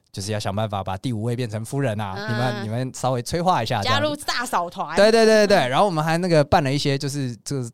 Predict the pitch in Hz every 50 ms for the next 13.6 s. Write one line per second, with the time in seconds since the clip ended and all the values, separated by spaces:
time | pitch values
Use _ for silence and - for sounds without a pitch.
0 | _ _ - 185 202 214 - 226 160 127 120 92 87 90 - 101 98 113 127 -
1 | 107 95 98 107 - 135 110 98 107 135 165 160 131 120 117 120 123 135 123 101
2 | 101 87 80 78 - _ _ _ _ _ _ - 139 131 139 135 _ _ _ -
3 | 156 160 147 - _ - - - 220 160 123 - 107 104 107 - - 98 95 92
4 | - - 127 120 120 127 123 - - - 104 101 - 117 110 113 - - - 92
5 | 90 101 104 101 85 80 85 85 - - - - 117 95 92 - - 104 87 85
6 | 85 85 - _ _ _ _ _ _ _ - - - _ _ - 269 202 190 208
7 | 202 196 214 208 202 175 147 160 196 208 202 196 214 208 240 208 185 202 190 -
8 | - 190 - - 208 277 311 339 415 403 233 220 208 190 190 190 - - 311 302
9 | 254 220 180 170 170 190 233 240 226 190 165 143 127 113 226 233 233 247 214 180
10 | 160 160 247 285 285 233 214 - 196 247 269 240 160 120 110 113 127 - 202 185
11 | 143 107 98 127 135 - 104 90 82 87 - - 113 98 - - 92 90 90 87
12 | 85 87 98 _ _ _ _ - 117 110 160 180 147 104 - 135 131 123 95 87
13 | 92 - - 104 98 101 98 92 95 110 117